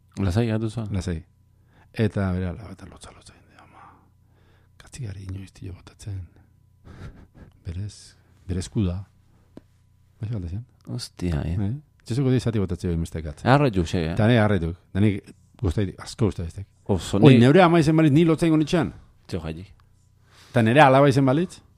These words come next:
Speaker 2: Lotzen gutxean?
Speaker 1: Alaba
Speaker 2: Igual
Speaker 1: izen
Speaker 2: bai.
Speaker 1: da, ez, ez?
Speaker 2: Igual bai. Parrai gunean, ni oin parrai diat, kriston grazia izan, eta, buah, te, hor gauze, sanidade arba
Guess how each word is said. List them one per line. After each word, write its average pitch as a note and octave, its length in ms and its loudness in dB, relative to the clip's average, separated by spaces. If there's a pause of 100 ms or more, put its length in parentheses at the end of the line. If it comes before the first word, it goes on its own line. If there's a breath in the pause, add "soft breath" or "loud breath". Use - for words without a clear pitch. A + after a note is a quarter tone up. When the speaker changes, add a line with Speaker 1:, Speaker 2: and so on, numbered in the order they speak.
(340)
Speaker 2:
Lotzen A#2+ 320 2
gutxean? C#3 400 0
Speaker 1:
Alaba A#2+ 240 6
Speaker 2:
Igual A#2+ 140 8
Speaker 1:
izen - 80 6
Speaker 2:
bai. - 100 4
Speaker 1:
da, E2 220 0
ez, G2+ 160 -6
ez? - 540 -8 (120)
Speaker 2:
Igual C3+ 240 6
bai. A2+ 140 6 (340)
Parrai B2+ 180 4
gunean, D#3 220 6
ni F#3+ 80 6
oin F#3 240 4
parrai C#3 180 4
diat, B2+ 220 4
kriston C#3+ 300 0
grazia A#2+ 260 0
izan, A2+ 220 0
eta, G2+ 100 -2
buah, C3 480 -2
te, F#2 140 -8 (260)
hor C#3 140 -8
gauze, G#2+ 260 -6
sanidade A2+ 560 0
arba B2+ 260 0